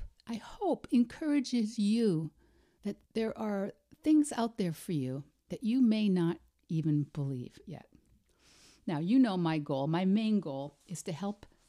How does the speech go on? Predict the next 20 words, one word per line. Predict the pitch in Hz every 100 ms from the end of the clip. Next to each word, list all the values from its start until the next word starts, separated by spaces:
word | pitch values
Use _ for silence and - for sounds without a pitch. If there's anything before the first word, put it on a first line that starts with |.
| -
people | 190 - 175
limit | 165 180 185 220 _ _
or | 202 160 160 156 - _ _ _ _ -
eliminate | 185 175 233 208 170 165
the | -
consumption | - 185 - 170 160 202
of | 165
animal | 165 160 151
products | 143 139 123 123 - - _ _ _ _ _ _ _ _ _ -
and | 220 254 156 160 - _
to | 185
help | 135 180
vegans | - 175 170 175 170
tackle | - 151 156 180
their | 196
next | 220 285 285 -
big | 175 156
challenge, | - 151 139 135 143 _ -
whatever | 156 165 175 165 165 - _ -
that | 156 139